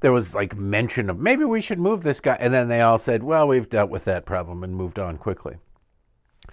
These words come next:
They're horrible, horrible frauds of people. That's what I'm saying.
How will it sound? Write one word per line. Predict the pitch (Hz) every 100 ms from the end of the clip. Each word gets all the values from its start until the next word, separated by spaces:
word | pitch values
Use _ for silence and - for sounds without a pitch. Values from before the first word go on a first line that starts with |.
| - - - -
They're | 131 131
horrible, | 139 151 151 139 139
horrible | 135 127 117 117 107 107 - _ _ _
frauds | _ - 123 110 104
of | 95
people. | 104 73 82
That's | 87 82 - - - - - _ _ _ _
what | 101 87
I'm | -
saying. | - 67 -